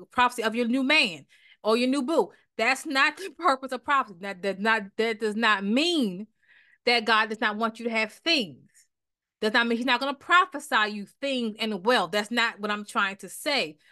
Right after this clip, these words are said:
But I am saying if you're looking someone's prophecy and it's not bringing you back into closer relationship with God, but you're gonna get you a house, you'll get you a car, you can get you a man,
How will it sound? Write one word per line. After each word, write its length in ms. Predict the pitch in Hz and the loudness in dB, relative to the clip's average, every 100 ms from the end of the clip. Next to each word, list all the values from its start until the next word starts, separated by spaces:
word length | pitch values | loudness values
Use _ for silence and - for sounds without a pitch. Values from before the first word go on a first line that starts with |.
| - _ - | -20 _ 0
But 120 | 240 | 2
I 100 | 226 | 4
am 220 | 262 320 | 4 0
saying 400 | 349 285 240 220 214 | -2 -6 -4 -4 -6
if 140 | 214 | -4
you're 140 | 214 | -2
looking 340 | 208 226 302 311 | 0 -2 -4 -6
someone's 300 | 285 262 220 | -4 -2 -2
prophecy 460 | - 302 294 - 233 | 4 4 4 2 -4
and 140 | 226 | -2
it's 100 | 233 | 0
not 300 | 254 226 196 | 0 -2 -2
bringing 240 | 233 254 | -4 -2
you 100 | 233 | -4
back 300 | 208 226 226 | -2 0 0
into 240 | 233 - 240 | -4 -6 -8
closer 400 | - 240 240 240 | 0 2 2 -2
relationship 640 | 214 226 294 330 262 214 | -2 0 -2 -2 -8 -6
with 100 | 202 | -4
God, 240 | 196 214 190 | 0 0 0
but 140 | 185 | -6
you're 80 | 254 | -2
gonna 140 | 240 | -2
get 180 | 226 208 | -2 -6
you 80 | 214 | -4
a 40 | |
house, 300 | 202 226 226 | -2 -2 -4
you'll 140 | 233 196 | -8 -8
get 180 | 208 | -8
you 80 | 214 | -8
a 20 | |
car, 280 | 208 254 233 | 0 4 4
you 80 | 226 | 2
can 60 | 202 | -4
get 160 | 208 | -6
you 60 | 208 | -6
a 40 | |
man, 340 | 190 220 220 | -4 -2 -4